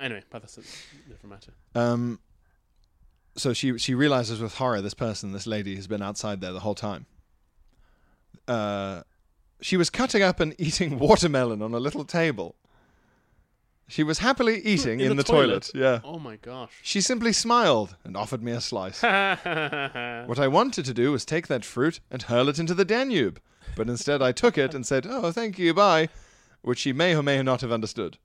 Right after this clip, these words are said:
Speaker 2: I promptly dropped the poo melon as soon as I was out of sight.
Speaker 1: <laughs>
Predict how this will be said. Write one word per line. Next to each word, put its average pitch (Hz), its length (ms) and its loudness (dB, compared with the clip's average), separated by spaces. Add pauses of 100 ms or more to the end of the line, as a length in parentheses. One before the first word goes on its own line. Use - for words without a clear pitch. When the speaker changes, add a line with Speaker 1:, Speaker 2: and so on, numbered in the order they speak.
(160)
Speaker 2:
I 98 120 -4
promptly 127 440 -2
dropped 180 380 0
the 120 100 -4
poo 110 200 0
melon 101 400 -4
as 104 100 -14
soon 131 240 -2
as 113 100 -2
I 110 120 2
was 107 100 -4
out 104 180 -4
of 104 80 -10
sight. 92 260 -6 (120)
Speaker 1:
<laughs> - 100 -20